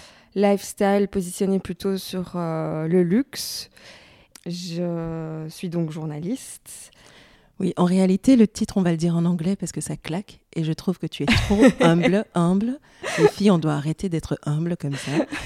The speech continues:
Speaker 2: Géraldine n'est au-, <laughs> n'est autre que la Head of Digital Content and Editor-in-Chief de la version française de l'Officiel ici en Belgique.
Speaker 1: Oui.
Speaker 2: Et, euh,
Speaker 1: Du coup, Editor-in-Chief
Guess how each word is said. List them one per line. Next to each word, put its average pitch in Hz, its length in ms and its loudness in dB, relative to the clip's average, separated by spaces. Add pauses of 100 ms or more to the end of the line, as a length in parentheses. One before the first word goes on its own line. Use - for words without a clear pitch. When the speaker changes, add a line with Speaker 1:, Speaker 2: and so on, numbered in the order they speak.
(220)
Speaker 2:
Géraldine 185 640 4
n'est 170 340 0
au-, 214 220 -2
<laughs> 180 400 2
n'est 170 240 0
autre 220 240 -2 (120)
que 190 280 0 (140)
la 151 140 -2 (120)
Head 190 300 0
of 151 160 -6
Digital 180 540 -4 (120)
Content 180 440 -4 (140)
and 151 200 -4
Editor-in-Chief 170 1080 -6 (880)
de 151 120 0
la 151 120 0
version 160 440 -2
française 160 520 -6
de 156 80 0
l'Officiel 165 800 -4 (180)
ici - 260 -8
en 156 80 -2
Belgique. 135 520 -8 (120)
Speaker 1:
Oui. 208 180 4
Speaker 2:
Et, 147 180 0
euh, 143 180 -4 (460)
Speaker 1:
Du 214 160 2
coup, 277 160 2
Editor-in-Chief 220 920 2